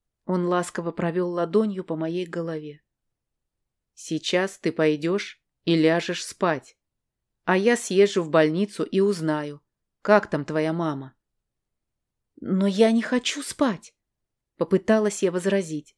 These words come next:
но Семён приложил указательный палец к моим губам. «Тогда просто полежи и отдохни.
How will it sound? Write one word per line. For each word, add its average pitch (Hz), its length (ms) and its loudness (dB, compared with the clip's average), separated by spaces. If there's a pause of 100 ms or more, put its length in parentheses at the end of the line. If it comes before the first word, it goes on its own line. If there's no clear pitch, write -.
(500)
но 170 160 -2
Семён 208 420 0
приложил 175 540 2
указательный 160 640 0
палец 208 400 -4
к - 80 -14
моим 165 340 -4
губам. 160 460 -4 (1900)
«Тогда 160 520 0 (220)
просто 190 360 2
полежи 202 540 4
и 165 60 4
отдохни. 165 720 -2